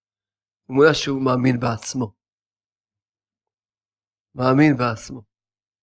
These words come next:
זה אמונה. מה זה נקרא מאמין בעצמו?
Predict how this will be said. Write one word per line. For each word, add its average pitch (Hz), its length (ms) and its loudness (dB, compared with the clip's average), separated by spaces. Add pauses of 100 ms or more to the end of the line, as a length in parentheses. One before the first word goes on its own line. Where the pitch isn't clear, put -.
(1700)
זה 139 80 2 (100)
אמונה. 120 300 -6 (1400)
מה 151 100 6
זה 156 120 2
נקרא 139 180 0
מאמין 135 360 2
בעצמו? 123 380 -6